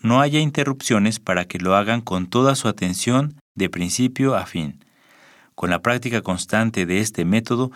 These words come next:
también se desarrolla la mente profundamente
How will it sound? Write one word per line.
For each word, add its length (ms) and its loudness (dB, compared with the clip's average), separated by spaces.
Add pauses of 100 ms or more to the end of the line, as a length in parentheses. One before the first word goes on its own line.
(280)
también 320 2
se 160 2
desarrolla 560 2
la 160 0
mente 500 0
profundamente 1080 -2